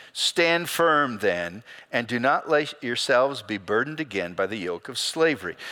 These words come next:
So think of it, it's basically a positive and a negative command, same command, looking at it from two sides. Positively, stand firm, rest.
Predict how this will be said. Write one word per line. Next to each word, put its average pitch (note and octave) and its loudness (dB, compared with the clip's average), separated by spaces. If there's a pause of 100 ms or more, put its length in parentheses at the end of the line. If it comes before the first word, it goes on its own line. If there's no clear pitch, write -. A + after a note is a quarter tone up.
(120)
So - 2
think G#3 2
of E3+ 4
it, C3+ 4
it's C3+ -4
basically C#3 0
a G#2+ 4
positive D#3+ 0
and A#2+ -2
a A2 -2
negative A2+ 0
command, G#2 -2
same C3 -2
command, A#2 0
looking G#2+ -2
at F#2+ 4
it F#2+ -2
from G2 -14
two G2+ -8
sides. F#2+ 0
Positively, G#2+ -2 (320)
stand D#3+ 2
firm, G2 2 (1080)
rest. A2+ -2